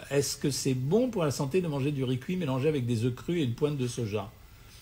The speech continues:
Écoute, les œufs crus, ça se gobe, hein, donc, euh, le riz cuit, ça se mange, et la pointe de soja, euh, ça se mange.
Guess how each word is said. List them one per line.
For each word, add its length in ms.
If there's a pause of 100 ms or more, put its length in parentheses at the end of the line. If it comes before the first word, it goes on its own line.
(600)
Écoute, 240
les 200
œufs 100
crus, 360
ça 140
se 60
gobe, 280
hein, 180
donc, 360
euh, 180
le 140
riz 180
cuit, 260
ça 200
se 120
mange, 300
et 140
la 140
pointe 220
de 100
soja, 500
euh, 260
ça 160
se 140
mange. 260